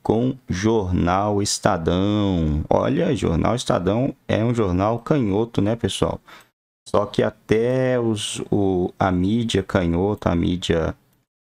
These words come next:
é, como é que fala, militante, começou a acordar, né? Elas começaram a entender que, pera aí, se a gente apoiar esse pessoal aí, quando for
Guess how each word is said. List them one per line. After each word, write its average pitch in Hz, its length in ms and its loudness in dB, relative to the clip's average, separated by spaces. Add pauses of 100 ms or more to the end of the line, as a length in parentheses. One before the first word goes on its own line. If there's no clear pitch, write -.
(320)
é, 80 420 0
como 82 220 0
é 82 80 -2
que - 100 -14
fala, 82 240 0
militante, 92 1000 -2 (120)
começou 135 520 0
a 120 40 0
acordar, 117 520 0
né? 95 260 0 (140)
Elas 87 340 0
começaram 101 760 0
a 113 80 0
entender 107 600 0
que, 98 300 0 (960)
pera 98 220 0
aí, 90 240 -4
se - 220 -4
a 87 100 0
gente 95 500 -2
apoiar 98 600 -2
esse - 340 -4
pessoal 101 640 0
aí, 92 200 -2 (1000)
quando 127 500 2
for 117 500 0